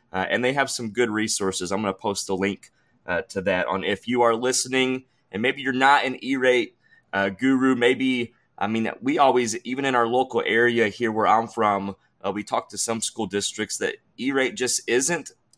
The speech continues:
a focus for some of the small, small schools, and it absolutely should be because it's free money sitting out there that you just need to apply for.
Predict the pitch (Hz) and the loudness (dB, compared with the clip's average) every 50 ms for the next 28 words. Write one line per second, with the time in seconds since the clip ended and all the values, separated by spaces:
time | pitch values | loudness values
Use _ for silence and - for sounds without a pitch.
0 | _ - 151 - - 165 165 165 - 170 180 175 - - - 135 123 - - 139 | _ -6 -4 -2 0 -2 -2 -2 -2 -2 -2 -2 -2 -4 -4 -4 -4 -4 -4 -6
1 | 139 123 123 123 - - 131 127 135 131 - - 131 127 131 - - 139 135 143 | -6 -4 -4 -4 -4 -4 -4 -2 -2 -4 -4 -4 -4 -4 -4 -4 -2 0 0 0
2 | 143 135 120 113 - 82 117 123 - - 127 123 - 98 117 - - 127 123 120 | 0 0 0 0 2 2 0 0 0 -4 -6 -4 -4 -4 -6 -4 -2 -4 -4 -4
3 | 101 101 92 87 82 90 87 - 110 98 87 - - - _ _ _ - 113 113 | -4 -6 -6 -6 -6 -8 -8 -6 -6 -4 -4 -6 -8 -10 _ _ _ -8 -8 -6
4 | - - - - 139 131 117 120 117 120 120 113 - - 113 104 104 104 101 101 | -6 -8 -6 -4 -4 -2 0 0 -2 0 -2 -4 -6 -6 -6 -6 -4 -2 -2 -2
5 | 101 - 107 101 95 95 - - 92 90 104 101 - - 107 87 - - 87 - | -2 -2 -4 -4 -4 -4 -6 -8 -8 -8 -8 -8 -8 -10 -12 -14 -12 -10 -12 -10
6 | _ - 101 98 98 95 - 98 87 85 82 78 - | _ -4 -2 -2 -2 -2 -4 -6 -4 -4 -4 -6 -8